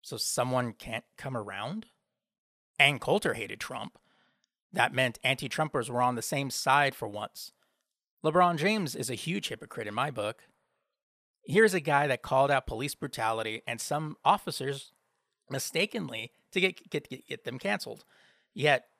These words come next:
when it came to the vaccine, "Oh, that's a personal choice. No one should be forced to get the shot." But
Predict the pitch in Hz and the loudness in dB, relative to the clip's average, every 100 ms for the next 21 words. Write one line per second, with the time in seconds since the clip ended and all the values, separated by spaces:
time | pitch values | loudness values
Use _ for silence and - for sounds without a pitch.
0 | _ _ - 143 135 - 139 131 120 123 | _ _ -2 0 2 0 -6 -2 2 2
1 | - 180 151 123 - 190 147 113 131 131 | 2 -4 -6 -4 2 4 4 2 0 -2
2 | - 107 _ _ 127 123 104 101 - 104 | -4 -10 _ _ -6 -6 -6 -10 -8 -10
3 | - - _ _ _ _ 110 160 147 123 | -10 -16 _ _ _ _ 0 2 2 0
4 | 120 117 - 123 139 - - 107 - - | -6 -8 -6 -2 -2 -2 -6 -14 -8 -4
5 | 143 113 - _ _ _ - 117 143 165 | 0 0 -2 _ _ _ -20 2 4 6
6 | 120 | 4